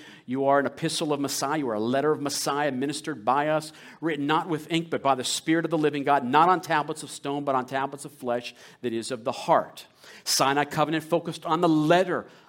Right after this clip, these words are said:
of the law. The new covenant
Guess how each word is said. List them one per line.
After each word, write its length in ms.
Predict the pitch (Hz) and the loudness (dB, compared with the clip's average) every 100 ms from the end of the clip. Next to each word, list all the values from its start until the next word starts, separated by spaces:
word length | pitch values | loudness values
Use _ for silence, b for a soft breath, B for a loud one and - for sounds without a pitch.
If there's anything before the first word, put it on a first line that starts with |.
| - | -2
of 400 | 131 131 123 123 | 0 0 -2 -6
the 100 | 123 | -4
law. 500 | 120 123 117 101 90 B B - | 0 2 2 0 -4 B B -16
The 60 | |
new 160 | 107 120 | -10 -8
covenant 520 | - 147 139 147 151 | -2 -2 -2 -4 -8